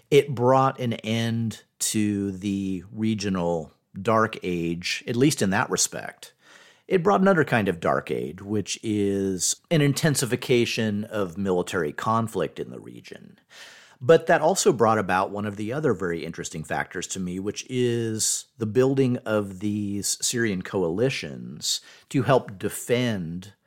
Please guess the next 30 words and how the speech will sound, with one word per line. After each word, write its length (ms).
uh, 140
the 140
territories 800
west 400
of 140
the 80
Euphrates 1000
from 720
Assyrian 420
exploitation 1080
and 280
Assyrian 400
expansion. 800
So 440
that 400
is 280
what 240
is 160
coming 420
up 420
on 280
the 140
next 500
six-episode 800
season 680
of 320
the 200
Ancient 320
World 320
Carchemish, 880